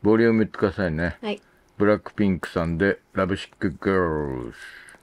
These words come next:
Speaker 2: ちょうどいいです。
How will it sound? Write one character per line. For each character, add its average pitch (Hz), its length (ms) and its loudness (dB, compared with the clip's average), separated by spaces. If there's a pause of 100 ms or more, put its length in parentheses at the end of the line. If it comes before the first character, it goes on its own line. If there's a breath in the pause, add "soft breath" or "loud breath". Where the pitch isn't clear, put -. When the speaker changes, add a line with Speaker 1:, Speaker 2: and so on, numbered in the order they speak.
(1040)
Speaker 2:
ち - 120 -8
ょ 214 60 -2
う 196 60 -2
ど 190 140 -2
い 196 140 0
い - 20 -4
で 196 300 -2
す。 - 280 -20